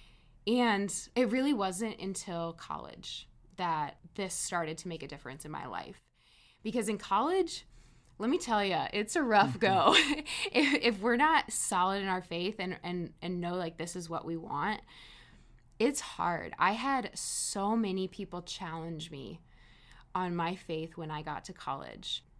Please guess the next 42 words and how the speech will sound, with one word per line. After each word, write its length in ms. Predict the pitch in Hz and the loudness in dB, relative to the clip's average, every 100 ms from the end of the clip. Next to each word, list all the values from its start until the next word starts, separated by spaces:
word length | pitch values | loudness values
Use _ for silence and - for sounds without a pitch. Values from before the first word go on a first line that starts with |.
| - - - - | -20 -20 -10 0
I 80 | 233 | 6
had 160 | 226 | 6
someone 280 | 226 233 240 | 6 4 4
who 280 | 240 214 190 | 4 2 0
I 200 | - 180 | 0 -2
went 180 | 190 190 | -2 -2
on 140 | 180 | -2
a 80 | 170 | -4
date 300 | 160 175 185 | -6 -6 -4
with, 220 | 156 165 | -4 -6
and 160 | - 180 | -6 -6
they 260 | 170 175 175 | -4 -2 -2
were 100 | 170 | -4
challenging 600 | 170 202 185 185 180 175 | -4 -2 -2 -2 -6 -6
me 120 | 170 | -4
on 180 | 165 160 | -4 -6
Mary. 500 | 156 147 147 69 - - - - - - | -8 -8 -10 -12 -16 -18 -20 -20 -20 -2
I 180 | 190 202 | 2 4
had 540 | 208 208 185 180 180 175 | 2 2 2 2 0 -4
a 60 | |
Protestant 720 | 180 - 202 196 214 - 226 - | -10 -2 0 0 -2 -4 -4 -6
pastor 680 | - 175 180 - 170 160 165 | -6 -6 -4 -8 -6 -8 -8
who 420 | 175 170 165 165 165 - - | -6 -4 -2 -4 -8 -20 -14
was 160 | 190 185 | -10 -6
like, 200 | 180 175 | -4 -2
"So 180 | - 247 | 0 2
what 140 | 247 | 2
do 80 | 240 | 0
you 120 | 233 | -2
believe 280 | 220 220 214 | 0 0 -2
about 300 | 185 180 - | -2 -4 -4
faith 220 | 180 170 | -6 -6
and 120 | 185 165 | -6 -6
works?" 280 | 151 143 196 | -8 -6 -6
And 80 | |
then 100 | 190 | -4
on 140 | 175 175 | -4 -4
a 40 | |
separate 380 | - 247 233 190 | 0 0 2 -2
occasion 380 | 185 180 170 170 | -2 -4 -4 -6
was 180 | 165 160 | -6 -6
like, 260 | 156 156 | -6 -8